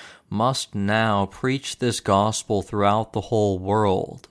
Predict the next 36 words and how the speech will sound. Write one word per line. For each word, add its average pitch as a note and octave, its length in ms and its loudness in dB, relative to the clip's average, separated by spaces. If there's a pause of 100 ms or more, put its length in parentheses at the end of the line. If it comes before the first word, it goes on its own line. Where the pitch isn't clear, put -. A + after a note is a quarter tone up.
(800)
It A#2 120 0
is A2 160 -2
when A#2+ 340 0
we B2+ 140 0
fulfill C#3 640 0
our A2+ 220 4
duties A2 600 2
as F#2+ 180 0
witnesses G2 840 -2
that F#2+ 220 -2
all C3 300 2
the C#3 80 -2
people G#2 460 0
in G2 120 0
this F#2+ 240 -4
world A2+ 460 2
can G#2+ 100 -6
also A#2+ 500 0
come G#2 280 -2
to G2+ 120 -4
realize G2+ 840 2
and G2 160 -2
believe G2+ 640 0
that F#2+ 160 -2
Jesus A2+ 580 -2
accepted B2 640 -2
all G#2 260 4
their G#2 240 2
sins F#2 680 -2 (440)
once A2 480 2
and A2+ 160 -2
for G#2 240 2
all G#2 360 4
through G2+ 220 -4
his F#2+ 200 0
baptism, G2+ 880 -2